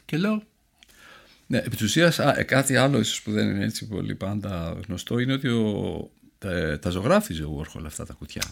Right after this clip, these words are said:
Speaker 2: Δεν τα έπαιρνε έτοιμα. Αυτό είναι, δηλαδή, η χειροτεχνία στον Warhol,
Speaker 1: Μμμ.
Speaker 2: ε, ε, είναι πάρα πολύ έντονη. Με αυτή την έννοια είναι αρκετά παραδοσιακός, ας πούμε. Ε,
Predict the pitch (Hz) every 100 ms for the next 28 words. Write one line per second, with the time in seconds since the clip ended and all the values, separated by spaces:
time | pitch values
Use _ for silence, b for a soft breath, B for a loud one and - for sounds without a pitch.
0 | - - 120 156 156 110 82 76 80 98
1 | b b b b 95 90 151 160 170 170
2 | 131 127 170 156 139 - 113 107 - 113
3 | 156 170 - 110 98 92 - 120 120 101
4 | 87 85 85 85 - 104 175 180 - 233
5 | 220 120 87 82 85 76 - - b b
6 | b 107 - 143 143 165 156 151 156 208
7 | - 143 120 - - - - - - -
8 | - 50 B B B B B - 95 120
9 | 110 110 98 95 90